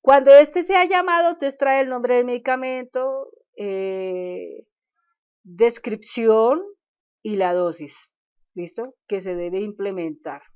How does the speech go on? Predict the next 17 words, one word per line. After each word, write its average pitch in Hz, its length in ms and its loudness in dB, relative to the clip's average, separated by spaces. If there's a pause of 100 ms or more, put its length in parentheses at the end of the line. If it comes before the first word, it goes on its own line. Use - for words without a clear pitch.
la 165 180 -10
dosis 226 420 -6
que 233 120 -12
se 180 160 -14
debe 156 220 -12
implementar. 190 720 -14 (1800)
Hasta 175 360 -16
ahí, 285 220 -4 (640)
prácticamente 185 1120 -12 (240)
ese 185 280 -14
punto. 226 380 -10 (200)
Bueno, 190 320 -16 (1400)
bueno, 170 400 -8 (340)
guardamos 175 480 -12
acá, 214 460 -6
cerramos 165 540 -12
acá. - 300 -16